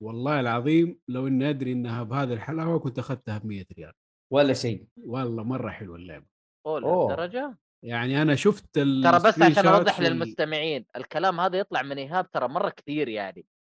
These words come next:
Speaker 3: مرة كثير اللي يشتري اللعبة بقيمتها يلعبها من بدري.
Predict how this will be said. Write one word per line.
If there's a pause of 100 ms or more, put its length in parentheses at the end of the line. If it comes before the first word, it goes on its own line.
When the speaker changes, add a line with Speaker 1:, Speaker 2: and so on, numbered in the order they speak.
(140)
Speaker 3:
مرة
كثير
اللي
يشتري
اللعبة
بقيمتها (280)
يلعبها
من
بدري.